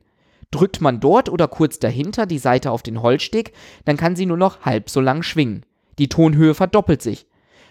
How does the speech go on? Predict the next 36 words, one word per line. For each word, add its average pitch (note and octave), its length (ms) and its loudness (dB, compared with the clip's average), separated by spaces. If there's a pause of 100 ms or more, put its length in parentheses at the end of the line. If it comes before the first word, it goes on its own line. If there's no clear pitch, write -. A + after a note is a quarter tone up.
(200)
Und A#3+ 260 -4
üblicherweise C3+ 840 0 (180)
rechnet C3+ 280 -2
man C3+ 160 0
bei B2 100 2
Tönen C#3 320 -2
in D3 220 -6
Halbtonschritten. D3 840 -2 (300)
Ich D3 140 -4
erinnere B2 360 0
an A2 140 -4
dieser B2+ 240 0
Stelle B2 260 -2
mal A2+ 200 0
an A#2 120 -4
die G2+ 120 -4
Episode A#2 460 -4
über A2+ 200 0
Töne. C3 360 0 (840)
Eine C3+ 180 2
Oktave F#3 540 2
sind G3 240 -4
zwölf A#2+ 320 0
Halbtonschritte D3 640 -2 (320)
und F3 160 -2
deshalb G3+ 340 0
unterteilen D#3+ 460 -2
wir C#3+ 80 -2
das B2+ 220 0
Griffbrett D3+ 500 -2 (300)
auch C#3 120 4
vom B2 220 -2
Anfang G#3+ 400 -2
bis E3+ 160 -2
zur A#2+ 140 -4
Mitte D#3+ 340 -2